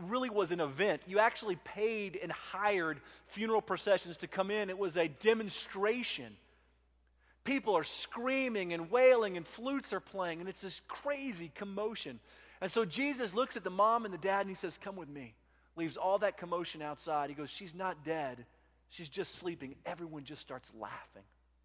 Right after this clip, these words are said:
So he takes mom and dad and Peter and James and John. They walk into this room where this dead girl is. And he tells her to get up, and,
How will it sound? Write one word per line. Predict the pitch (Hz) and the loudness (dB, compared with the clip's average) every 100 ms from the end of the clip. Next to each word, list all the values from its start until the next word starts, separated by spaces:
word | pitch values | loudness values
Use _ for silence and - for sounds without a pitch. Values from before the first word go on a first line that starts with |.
| _ _ _ _ _ _ _ | _ _ _ _ _ _ _
So | - | -18
he | 139 | -10
takes | 165 160 | -10 -8
mom | 160 151 143 | -2 -2 -2
and | 120 | -2
dad | 127 135 | -2 -2
and | 113 | -4
Peter | 143 135 | -10 -10
and | 123 | -10
James | 123 135 120 | -10 -10 -12
and | 113 | -14
John. | 113 127 123 113 - - - | -10 -8 -8 -10 -20 -20 -16
They | 127 | -12
walk | 127 151 170 | -4 -2 -2
into | 160 147 135 | -6 -10 -10
this | 127 123 - - _ _ _ | -10 -10 -14 -18 _ _ _
room | 127 135 123 107 | -14 -10 -10 -12
where | 117 | -12
this | 113 113 - - _ | -12 -14 -16 -20 _
dead | 135 131 120 - | -8 -8 -10 -14
girl | 139 131 113 | -10 -8 -8
is. | 127 107 101 - _ _ _ _ _ _ _ _ _ _ _ _ _ _ _ - | -12 -14 -16 -20 _ _ _ _ _ _ _ _ _ _ _ _ _ _ _ -20
And | |
he | 123 | -12
tells | 143 135 123 | -4 -4 -4
her | 135 | -10
to | 123 | -12
get | 123 117 | -10 -8
up, | 113 - | -8 -10
and, | 110 | -18